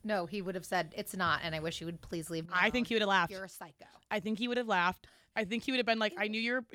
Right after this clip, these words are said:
Speaker 2: different because look at you. You're very different compared to everyone else." But that was pretty good.
Speaker 1: But <laughs> see,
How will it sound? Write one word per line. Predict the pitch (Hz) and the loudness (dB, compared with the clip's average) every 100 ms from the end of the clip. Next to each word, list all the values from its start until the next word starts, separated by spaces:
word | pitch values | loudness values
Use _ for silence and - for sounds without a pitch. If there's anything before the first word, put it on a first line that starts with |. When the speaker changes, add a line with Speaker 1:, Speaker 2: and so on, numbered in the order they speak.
| 214 | -4
Speaker 2:
different | 220 214 202 208 | -2 0 0 0
because | 202 202 185 | -6 -6 -4
look | 208 202 | -6 -6
at | - | -6
you. | 190 202 | -6 -4
You're | 190 | -4
very | 185 196 | -4 -4
different | 214 220 226 214 | -2 0 0 -2
compared | 214 214 214 | -2 -2 0
to | |
everyone | 208 226 226 | 2 0 0
else." | 190 196 - - _ | 0 0 -4 -20 _
But | 233 214 | -2 2
that | 226 | 4
was | 233 - | 4 0
pretty | 254 226 | -2 0
good. | 214 190 180 | 0 -2 0
Speaker 1:
But | 320 - | 0 6
<laughs> | |
see, | 240 - - 151 135 359 - - 359 - 370 | 6 6 0 -4 4 4 6 6 6 8 8